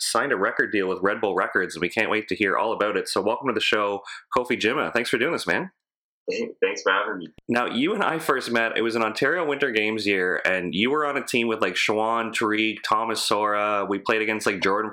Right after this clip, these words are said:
Speaker 1: Pereira and all these other, like, stacked teams. Did you know that your club year was pretty special? Like, was that your first taste that you wanted to play volleyball at the next level after, like, a, a Winter Games year like that?
Speaker 2: That was, that was literally, like, the first time that I kind of realized I could,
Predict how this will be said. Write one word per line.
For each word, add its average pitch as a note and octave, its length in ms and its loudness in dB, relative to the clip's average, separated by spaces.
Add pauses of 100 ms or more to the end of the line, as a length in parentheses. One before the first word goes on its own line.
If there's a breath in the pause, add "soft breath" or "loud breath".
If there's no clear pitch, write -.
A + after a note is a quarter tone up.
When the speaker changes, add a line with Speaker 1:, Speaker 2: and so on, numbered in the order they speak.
Speaker 1:
Pereira G2+ 380 2
and F#2 60 0
all G#2 160 2
these G#2+ 140 0
other, G2 220 2
like, F2+ 180 0
stacked G2 460 -2
teams. F#2+ 460 0 (440 loud breath)
Did G#2+ 140 0
you G3 180 2
know C3+ 280 2
that B2 120 0
your A#2 160 2
club A2+ 260 0
year C3+ 140 2
was B2 160 -2
pretty A#2 240 0
special? B2 460 0
Like, A#2+ 100 0
was G#2 120 0
that A#2 120 2
your C3 140 0
first B2 280 -2
taste A2+ 280 0
that A2 80 2
you G2+ 160 0
wanted G2+ 240 0
to G#2 60 -2
play G2 180 0
volleyball F#2+ 420 0
at F#2 60 -8
the F#2+ 60 0
next F#2+ 220 0
level G2 300 2
after, F#2+ 340 0
like, F2+ 200 0
a, E2+ 260 0 (320 loud breath)
a F#2+ 100 2
Winter F#2+ 260 0
Games F#2 280 0
year A2 160 2
like G#2+ 160 -2
that? A#2 220 0 (400)
Speaker 2:
That A#2 80 4
was, - 280 -6 (220)
that G2+ 140 4
was G2 120 -4
literally, G2+ 460 -2
like, F2+ 180 -6
the F#2 140 -8
first F#2 220 -2
time F#2 160 0
that F2 100 2
I E2+ 120 0 (380)
kind F2 140 -2
of D#2+ 240 -2 (140)
realized E2+ 600 0
I D#2 100 0
could, - 240 -8